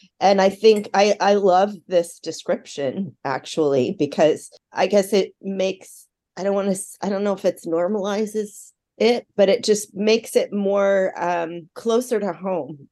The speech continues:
I think that parents could identify with, and Jen, chime in here, with restrictive max-, masculinity in regards to your son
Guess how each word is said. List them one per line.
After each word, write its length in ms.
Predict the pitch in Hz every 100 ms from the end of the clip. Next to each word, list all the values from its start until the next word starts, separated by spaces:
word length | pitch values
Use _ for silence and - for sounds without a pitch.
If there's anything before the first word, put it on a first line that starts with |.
| -
I 100 | 185
think 360 | 185 202 190
that 280 | - 185 - - _ _ _
parents 520 | 247 220 220 208 - -
could 280 | - 202
identify 840 | 175 175 175 190 185 - 185 175 170
with, 340 | 170 170 170
and 180 | 170 170
Jen, 400 | - 170 165 175 _
chime 360 | - 165 170
in 140 | 233 214
here, 420 | 233 175 190 208 _ _ _ -
with 420 | 190 196 185 -
restrictive 800 | 180 190 - 196 185 - 180 165
max-, 400 | 170 156 - - -
masculinity 920 | 180 170 160 - 170 170 165 160 160
in 260 | 180 180 180
regards 540 | 160 170 165 165 -
to 160 | - 175
your 280 | 165 160
son 640 | 170 - 180 151 139 143